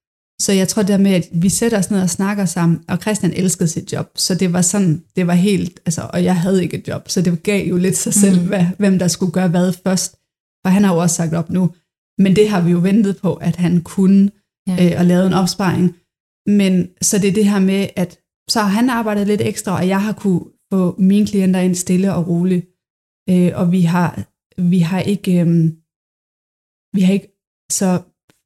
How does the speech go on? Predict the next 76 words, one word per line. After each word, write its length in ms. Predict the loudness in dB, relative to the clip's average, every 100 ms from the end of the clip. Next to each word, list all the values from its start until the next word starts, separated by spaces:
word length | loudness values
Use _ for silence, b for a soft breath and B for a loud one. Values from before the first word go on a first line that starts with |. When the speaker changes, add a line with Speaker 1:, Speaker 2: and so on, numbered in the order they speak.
| _ _ -6
Speaker 1:
lad 120 | -2
os 60 | 0
sige, 240 | 0 0
hvis 180 | 0 0
vi 60 | 0
nu 100 | 0
skulle 200 | 0 0
have 60 |
gjort 200 | 2 2
noget, 140 | 2 2
vi 100 | 0
drømte 360 | 0 0 2
om, 120 | 2
så 160 | 0 0
var 160 | 0 2
det, 160 | 0
at 220 | 0 -4 0
det 120 | 2
hus, 240 | 2 2
vi 40 | 2
har 180 | 4
nu, 200 | 4 2
det 160 | 0 -2
skulle 160 | 0 0
måske 200 | 0 0
have 100 | 0
været 160 | 0
bygget 300 | -2 0 -2 -2
i 60 | -2
Silkeborg. 640 | 0 -2 -2 -2 -4 -8 _ _ _ -2
Men 140 | 2
hvis 240 | 2 0
vi 60 | 2
havde 180 | 2 2
bygget 320 | 0 0 -2
det 80 | -2
i 60 |
Silkeborg, 640 | -4 0 0 0 0 -2 -4 _ _ -6
så 80 | 0
havde 120 | 2
vi 60 | 0
ikke 120 | -2
haft 240 | -6 -4
råd 160 | -2 0
til, 280 | -2 -4 -4 _
at 120 | -2
jeg 140 | 0 -2
kunne 140 | -4
gøre 160 | -4 -2
det 140 | 0
her. 200 | 0 0
Speaker 2:
Mm-mm. 340 | 0 0 -2 -4 -8 _ -6 0
Speaker 1:
Så 40 |
det 60 | 0
er 40 |
det 100 | 2
her 120 | 0 0
med, 220 | 0 0
igen, 340 | -2 -2 0
det 100 | 0
var 80 | -2
jo 60 | -2
et 80 | -2
bevidst 380 | 0 0 -2
valg, 200 | -2 -4
okay, 260 | -4 -2 0
vi 140 | 0
vælger 340 | 0 0 -2 -4
der, 240 | -4 -2
hvor 100 | 0
vi 80 | -2
bor 240 | -2 0
nu, 160 | 2 2
fordi 400 | 0 -2 -2 -4
grundene 300 | -2 0 2
koster 480 | 0 -2 -4 -2 -8